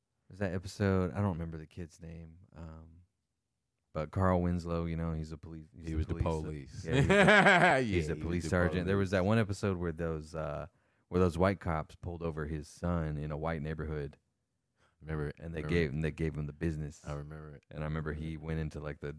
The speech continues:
Speaker 1: it was like he went into the donut shop or some shit,
Speaker 2: I
Speaker 1: some
Speaker 2: remember it.
Speaker 1: cliche ass shit, and yelled at him.
Speaker 2: I remember
Speaker 1: I remember
Speaker 2: it. I
Speaker 1: that
Speaker 2: remember it.
Speaker 1: episode.
Speaker 2: I remember it being
Speaker 1: I remember
Speaker 2: on.
Speaker 1: that episode,
Speaker 2: I
Speaker 1: man.
Speaker 2: remember it being on.
Speaker 1: But I think that was the point. Like, I probably saw that for the first time when I was a kid. That was, like,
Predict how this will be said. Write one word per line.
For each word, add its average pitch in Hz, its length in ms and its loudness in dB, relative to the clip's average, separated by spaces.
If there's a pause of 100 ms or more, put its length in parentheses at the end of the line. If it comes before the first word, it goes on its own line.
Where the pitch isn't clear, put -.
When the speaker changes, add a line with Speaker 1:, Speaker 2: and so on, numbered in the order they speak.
Speaker 1:
it 87 40 -2
was 90 120 -2
like 87 160 -2
he 82 140 -2
went 107 140 6
into 92 120 2
the 78 80 -6
donut 85 380 0
shop 73 300 -10
or 73 60 -10
some 78 200 -14
shit, 71 280 -18
Speaker 2:
I 78 40 -14
Speaker 1:
some 73 140 -6
Speaker 2:
remember 78 240 -2
it. - 20 0 (100)
Speaker 1:
cliche 78 200 -2
ass 78 120 -2
shit, 71 240 -8
and 78 120 -8
yelled 80 240 -4
at 78 100 -4
him. 80 160 -8 (380)
Speaker 2:
I 69 60 -8
remember 73 300 -6
Speaker 1:
I 82 40 -2
remember 82 180 0
Speaker 2:
it. 80 40 2
I 98 40 4
Speaker 1:
that 117 80 4
Speaker 2:
remember 143 300 6
it. - 60 8
Speaker 1:
episode. - 80 0
Speaker 2:
I 120 40 4
remember 123 440 2
it 95 140 0
being 95 360 2
Speaker 1:
I 87 40 -2
remember 85 260 4
Speaker 2:
on. 73 40 -2
Speaker 1:
that 80 200 0
episode, 73 540 -8
Speaker 2:
I - 40 -12
Speaker 1:
man. 76 100 -10
Speaker 2:
remember 78 280 -4
it 73 60 -8
being 73 280 -10
on. 52 300 -18 (840)
Speaker 1:
But 92 80 2
I 92 40 4
think 147 140 4
that 165 100 8
was 139 120 4
the 98 80 -2
point. 127 360 4
Like, 90 260 -2 (580)
I 92 80 -4
probably 107 260 4
saw 90 180 2
that 95 160 2
for 85 60 -10
the 80 80 -12
first 82 220 -4
time 85 160 0
when 82 100 0
I 82 60 0
was 80 120 -4
a 73 60 -12
kid. 80 280 -6
That 82 100 -2
was, 80 120 -8
like, 78 280 -10